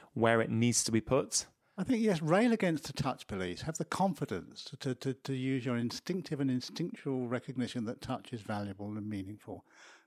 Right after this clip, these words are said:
Speaker 2: And just don't be scared. I, th-, I think, it, you know, we,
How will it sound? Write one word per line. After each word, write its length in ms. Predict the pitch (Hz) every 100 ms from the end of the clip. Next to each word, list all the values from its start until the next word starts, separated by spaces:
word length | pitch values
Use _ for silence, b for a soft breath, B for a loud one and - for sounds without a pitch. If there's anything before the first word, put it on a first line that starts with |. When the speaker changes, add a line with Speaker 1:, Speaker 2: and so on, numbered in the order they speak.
| B -
Speaker 2:
And 140 | 127
just 160 | 127 165 _
don't 200 | - 143 156
be 120 | 135
scared. 500 | - 120 107 92 87
I, 120 | 117
th-, 140 | -
I 60 | 139
think, 240 | 127 160
it, 100 | 147 -
you 100 | 160
know, 160 | 156 139 - _ _
we, 120 | -